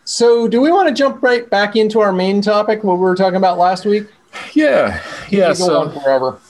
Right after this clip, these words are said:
Speaker 2: Yeah, we go on. So, so last week, just as a recap, we briefly talked about, um, you know, how, how people are breaking in.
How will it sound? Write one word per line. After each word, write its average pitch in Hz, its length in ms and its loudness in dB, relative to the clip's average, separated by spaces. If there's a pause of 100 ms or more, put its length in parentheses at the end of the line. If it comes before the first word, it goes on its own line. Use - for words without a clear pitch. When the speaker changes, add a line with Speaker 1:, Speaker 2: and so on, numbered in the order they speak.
(300)
Speaker 2:
Yeah, 151 240 0 (100)
we 156 120 -6
go 147 180 -2
on. 113 240 -2
So, 139 300 -2 (340)
so 151 220 -6
last 160 560 -2
week, 104 340 0
just - 300 -6
as 117 220 0
a 104 280 0
recap, 87 880 -4 (420)
we 113 160 0
briefly 101 520 -2
talked 101 360 -6
about, 95 560 -4 (400)
um, 87 580 -4 (1000)
you 113 120 -6
know, 80 120 -6 (120)
how, 113 380 -4 (200)
how 151 300 -2
people 113 360 -4
are 92 80 0
breaking 92 400 -4
in. 80 280 -10